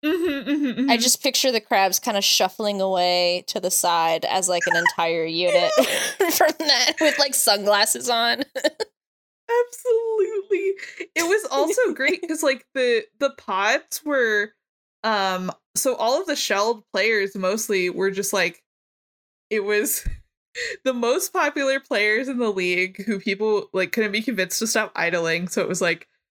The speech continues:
Speaker 1: "Aha, your, your best players have been turned against you." And, like, that was kind of the intent. But because the Tacos had gotten all of their pitchers shelled,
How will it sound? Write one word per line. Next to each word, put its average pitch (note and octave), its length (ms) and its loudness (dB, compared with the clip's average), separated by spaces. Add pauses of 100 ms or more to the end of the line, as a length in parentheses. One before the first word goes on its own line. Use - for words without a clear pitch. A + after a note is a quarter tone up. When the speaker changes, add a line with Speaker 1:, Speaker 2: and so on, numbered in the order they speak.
(140)
Speaker 1:
"Aha, A3 580 0
your, G3+ 480 0 (240)
your A3 120 0
best A3+ 540 -2
players A#3+ 480 2
have G3 160 -2
been G3 160 -2
turned A3+ 360 0
against G#3+ 500 -2
you." F3+ 360 -2 (260)
And, G#3 100 -2
like, G#3 260 -2
that G3 220 0
was B3 160 -2
kind B3 320 0
of C4+ 200 -4
the A3 240 0
intent. F#3 920 -4 (520)
But A#3 260 -2 (100)
because C#4+ 960 -2
the A3+ 140 2
Tacos G3 1120 -2 (260)
had F#3 220 -2
gotten A3+ 380 -2
all A3 340 0
of A#3+ 180 -6
their G3+ 220 0
pitchers A3+ 540 -2
shelled, F#3+ 720 -4